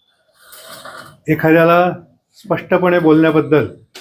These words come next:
किंवा कोणाचं काम होणार असेल तरच होणार, होणार नसेल तर नाही सांगण्याची हिंमत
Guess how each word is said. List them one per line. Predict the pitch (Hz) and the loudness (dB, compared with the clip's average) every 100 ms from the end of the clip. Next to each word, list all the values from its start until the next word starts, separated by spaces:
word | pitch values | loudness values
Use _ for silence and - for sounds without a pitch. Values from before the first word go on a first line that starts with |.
| - _ _ - | -20 _ _ -6
किंवा | 151 | -6
कोणाचं | 147 147 160 165 | -2 -2 0 -2
काम | - 170 175 180 - - - _ - | 0 0 0 -2 -4 -6 -10 _ -6
होणार | 143 170 180 | 0 2 2
असेल | 170 180 175 190 | 0 -2 -2 0
तरच | 214 160 | 0 2
होणार, | 151 160 170 180 - _ _ _ _ _ _ _ _ - | 0 2 0 -4 -16 _ _ _ _ _ _ _ _ -6
होणार | 147 175 185 | -2 0 0
नसेल | 180 180 185 190 - _ _ _ _ - | -2 0 0 0 -6 _ _ _ _ -10
तर | |
नाही | 127 139 180 | -4 0 0
सांगण्याची | 180 151 165 165 175 | 0 0 0 -2 -2
हिंमत | 143 147 | 0 0